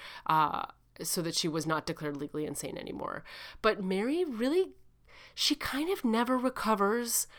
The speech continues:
from the fact that her own son, like, instigates this trial and declares her insane. Um, she ends up moving to Europe, uh, until eighteen eighty-one. She comes back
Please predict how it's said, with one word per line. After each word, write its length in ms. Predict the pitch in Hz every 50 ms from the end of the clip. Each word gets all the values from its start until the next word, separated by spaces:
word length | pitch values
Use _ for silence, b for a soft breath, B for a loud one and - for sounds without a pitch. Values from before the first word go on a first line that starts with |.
| B B B
from 200 | - 214 208 202
the 100 | 185 170
fact 280 | - - 175 175 - -
that 120 | 202 185
her 200 | 170 185 196 - -
own 540 | - 190 190 185 185 185 190 202 208 214 202
son, 760 | - - - - - 175 151 151 156 156 160 180 185 190 185 - b b b b b b b b b b b b
like, 240 | - 165 175 170 170 -
instigates 580 | 185 180 170 180 - 202 180 185 175 170 -
this 200 | - 185 165 -
trial 400 | - - - 165 160 165 170 170
and 120 | 165 156 156
declares 420 | 160 156 - - 156 156 151 -
her 100 | - 165
insane. 720 | 160 185 180 - - 208 - 254 233 214 - - - 190 196 B B B B B B B B B B B B B B B B B B B B B
Um, 500 | 190 196 196 190 190 185 185 180 180 - - - - -
she 240 | - - - 262
ends 160 | 202 247 254 -
up 80 | 302 269
moving 280 | 247 233 214 233 226
to 120 | - 214 202
Europe, 460 | 190 196 190 190 196 208 220 - - - B B B B B B - - - -
uh, 240 | 190 185 180 175 -
until 340 | 180 190 180 - 185 180 -
eighteen 300 | - 190 190 - - 196
eighty-one. 840 | - - 190 190 185 170 151 160 160 156 156 165 202 233 240 247 254 - _ _ B B B B B B B B B B B B B
She 680 | B - - - 214 214 202 202 196 196 196 190 185 180
comes 320 | - - 196 202 196 175 156
back 640 | - - - 196 180 170 170 196 240 277 - -